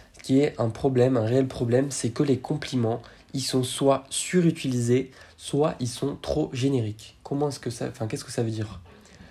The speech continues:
Trop générique, ça veut dire qu'ils sont donnés d'une manière générale, en mode, « Ouais, euh, bon travail. Ouais, euh, c'était bien. Ouais, euh, c'était cool.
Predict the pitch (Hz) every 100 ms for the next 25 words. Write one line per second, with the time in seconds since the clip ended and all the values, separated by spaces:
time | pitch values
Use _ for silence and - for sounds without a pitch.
0 | _ - 143 143 131 160 165 107 113 131
1 | 156 - 117 135 139 - - - 120 139
2 | 143 147 131 123 120 135 131 123 123 110
3 | 107 104 117 131 120 - - - _ 123
4 | 127 127 113 101 113 - 131 135 123 110
5 | 101 - - _ _ _ - 120 123 131
6 | 127 110 104 110 - - 123 127 117 87
7 | - _ - - - - 123 123 131 127
8 | 110 104 131 131 - 113